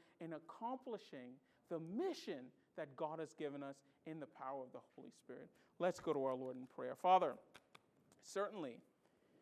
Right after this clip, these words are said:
the theme of mission permeates your word, permeates every aspect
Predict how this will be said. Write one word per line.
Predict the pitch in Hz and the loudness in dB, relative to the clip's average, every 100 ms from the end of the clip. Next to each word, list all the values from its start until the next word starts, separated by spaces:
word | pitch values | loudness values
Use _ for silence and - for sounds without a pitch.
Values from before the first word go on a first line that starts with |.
| - _ _ _ - _ - _ | -20 _ _ _ -20 _ -20 _
the | 160 | -8
theme | - 202 220 | -4 -2 0
of | 185 | -2
mission | 165 175 180 190 170 170 160 - - | 0 -2 -2 -4 -2 -4 -8 -16 -12
permeates | - 202 226 233 202 175 - | -2 0 0 0 0 -2 -4
your | 143 | -4
word, | 135 143 196 220 214 196 - | 0 4 6 6 4 -2 -4
permeates | 190 214 220 185 - 175 | -2 0 -2 -4 -6 -2
every | 185 208 165 | 0 2 2
aspect | 147 147 - 156 147 143 | 2 -2 -4 0 0 0